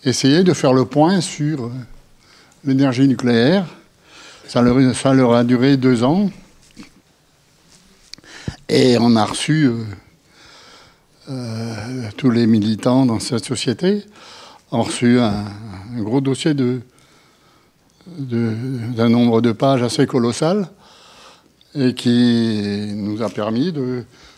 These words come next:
d'au moins de fixer un peu nos idées là-dessus. Et il se trouve que je les connaissais avant parce que c'est des, c'était des militants actifs de la S F P, dont j'étais aussi militant actif, mais non pas sur le nucléaire,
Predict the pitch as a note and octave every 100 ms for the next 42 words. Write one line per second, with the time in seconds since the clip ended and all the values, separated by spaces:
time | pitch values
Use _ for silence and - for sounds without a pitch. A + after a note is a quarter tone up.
0 | - _ _ - _ _ - C3+ C#3 D#3+
1 | C#3+ A#2+ C#3 - D3 B2+ D3+ D3 C3+ B2
2 | A#2+ D3+ C#3+ - - F#3 G#3+ - _ _
3 | _ _ _ _ _ _ - _ _ _
4 | _ _ _ _ B3 D#3 B2 - G#3+ G3+
5 | E3+ C#3 C#3+ C3+ C#3+ - C3+ A#2+ B2+ A2+
6 | A2 G3 G#3+ D3 - C#3 A2 C#3 A#2 A2+
7 | G2+ G2 C3 G2+ A#2 A#2 A2+ G#2+ A2 C#3
8 | A#2+ A2+ - E3 D3 A#2 A#2+ - - -
9 | D#3+ F#3 F#3 - - - - C3+ C#3+ C3
10 | C3 C#3 B2+ B2 - D#3 C#3 A#2 A#2+ B2+
11 | G#2+ G2+ - F3+ - - - - - -
12 | _ _ C3 A#2+ B2 A2 D#3+ C#3+ B2+ A#2
13 | A#2 G#2+ B2+ D#3 G3+ D#3+